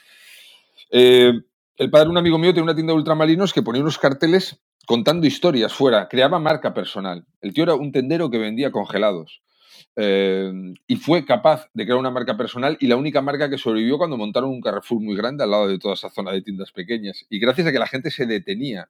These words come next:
en la, en el escaparate. Quiero decir, tú puedes potenciar la marca personal de mil maneras.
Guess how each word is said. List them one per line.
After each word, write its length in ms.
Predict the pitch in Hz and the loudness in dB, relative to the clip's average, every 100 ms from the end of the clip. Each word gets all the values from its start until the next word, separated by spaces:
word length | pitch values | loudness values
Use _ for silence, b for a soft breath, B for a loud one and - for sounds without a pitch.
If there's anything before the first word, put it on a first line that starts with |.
| - | -10
en 160 | 95 95 | -6 -2
la, 300 | 92 90 - | 0 -2 -4
en 140 | 92 | -8
el 120 | 95 | -8
escaparate. 640 | 92 - 92 98 92 90 - b b b b | -10 -10 -8 -8 -10 -12 -20 b b b b
Quiero 120 | 110 | -4
decir, 180 | 120 98 | -2 -2
tú 120 | 127 | 0
puedes 200 | 139 147 | 2 2
potenciar 380 | 143 131 123 135 | 2 -2 -2 -4
la 60 | 127 | -4
marca 240 | 127 127 | -6 -6
personal 380 | 117 113 131 143 | -8 -8 -6 -4
de 100 | 117 | -6
mil 120 | 123 | -6
maneras. 420 | 110 120 110 - | -6 -6 -6 -8